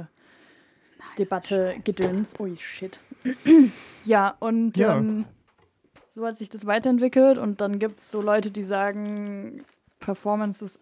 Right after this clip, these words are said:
Speaker 2: alles und nichts irgendwie. So Miri, die jetzt gerade hier das ist, <laughs> ist eine Perform-, ich mein, was wir hier
Speaker 3: Ich
Speaker 2: machen,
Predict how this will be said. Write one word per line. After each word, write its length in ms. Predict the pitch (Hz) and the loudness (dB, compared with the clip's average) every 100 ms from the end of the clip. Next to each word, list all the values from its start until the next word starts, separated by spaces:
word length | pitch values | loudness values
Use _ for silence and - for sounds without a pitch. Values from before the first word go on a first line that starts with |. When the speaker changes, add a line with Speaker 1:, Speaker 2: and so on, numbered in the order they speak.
| - | -8
Speaker 2:
alles 440 | 190 196 220 - | -4 -4 -4 -8
und 220 | - 185 190 | -16 -14 -8
nichts 440 | 190 240 - - | -6 -6 -10 -14
irgendwie. 540 | 262 247 247 269 285 285 _ _ _ _ _ _ - | -4 0 0 -2 -4 -6 _ _ _ _ _ _ -14
So 80 | 202 | -8
Miri, 340 | 202 220 220 | -4 -4 -6
die 100 | 196 | -6
jetzt 220 | 196 185 | -6 -6
gerade 520 | 190 190 196 190 185 - _ _ _ _ _ _ _ _ _ - | -6 -2 0 -2 -2 -8 _ _ _ _ _ _ _ _ _ -20
hier 500 | - 196 185 185 185 _ _ - - _ _ - - - _ _ - - - | -12 -8 -6 -8 -12 _ _ -20 -20 _ _ -20 -20 -20 _ _ -18 -16 -16
das 180 | - 196 | -10 -10
ist, 320 | - 220 - 254 - - - - | -8 -10 -10 -14 -12 -16 -18 -20
<laughs> 400 | - - - _ | -20 -20 -20 _
ist 200 | 214 202 | -10 -8
eine 80 | 202 | -8
Perform-, 240 | - 220 | -8 -8
ich 140 | 220 220 | -4 0
mein, 240 | 208 208 | 0 -2
was 300 | 208 202 - | -2 -2 2
wir 120 | 208 | 2
hier 160 | 208 240 | 4 6
Speaker 3:
Ich 60 | |
Speaker 2:
machen, 220 | 247 220 | 8 8